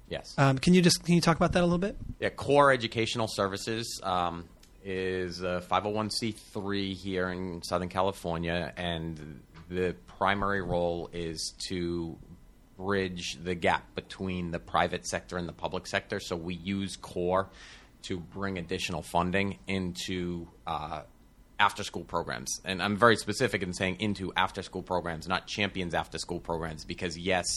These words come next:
Speaker 1: CORE raises money and brings in additional resources for schools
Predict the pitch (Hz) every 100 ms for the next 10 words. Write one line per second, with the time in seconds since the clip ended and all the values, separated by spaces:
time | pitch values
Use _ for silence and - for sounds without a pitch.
0 | - - - 95 90 92 92 87 87 82
1 | - 92 92 90 82 80 87 87 78 95
2 | 92 87 87 85 85 92 80 87 87 90
3 | 87 92 85 - 90 85 - - - -
4 | - - - - - - 104 180 -